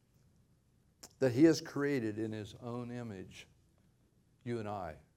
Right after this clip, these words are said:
men and women, boys and girls, for Christ. In Ephesians one four, Paul says, "Even as He, God, chose us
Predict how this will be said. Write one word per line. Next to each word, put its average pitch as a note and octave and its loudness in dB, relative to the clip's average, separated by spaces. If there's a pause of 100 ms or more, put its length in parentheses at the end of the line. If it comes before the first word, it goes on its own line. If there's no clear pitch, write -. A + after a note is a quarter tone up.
men G2 -8 (120)
and F2 -12
women, F#2+ -10 (380)
boys G2 -4
and F2+ -14
girls, E2+ -6
for D#2 -12
Christ. F2+ -8 (1400)
In A2+ 0
Ephesians B2+ 4
one C3 4
four, B2+ 6
Paul C3 6
says, G2 0 (1080)
"Even D#3+ 6
as C3 2
He, C#3+ -2
God, F#2 -2
chose F#3+ 4
us F#2 -2